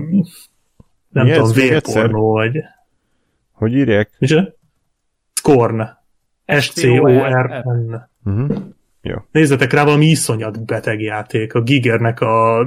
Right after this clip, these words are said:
Speaker 1: tervrajzai, vagy ilyen, ilyen
Speaker 3: Hát,
Speaker 1: művészeti
Speaker 3: igen,
Speaker 1: rajzai.
Speaker 3: mutogatják, azt hiszem, hogy
Speaker 1: Ja, ja, ja.
Speaker 3: két vagy három éve,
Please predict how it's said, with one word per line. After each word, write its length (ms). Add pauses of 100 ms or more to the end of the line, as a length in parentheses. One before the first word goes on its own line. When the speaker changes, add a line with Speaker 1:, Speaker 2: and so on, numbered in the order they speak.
(120)
Speaker 1:
tervrajzai, 680
vagy 140
ilyen, 240
ilyen 140
Speaker 3:
Hát, 100
Speaker 1:
művészeti 420
Speaker 3:
igen, 120
Speaker 1:
rajzai. 260
Speaker 3:
mutogatják, 680
azt 160
hiszem, 280
hogy 180
Speaker 1:
Ja, 180
ja, 80
ja. 140
Speaker 3:
két 300
vagy 160
három 360
éve, 480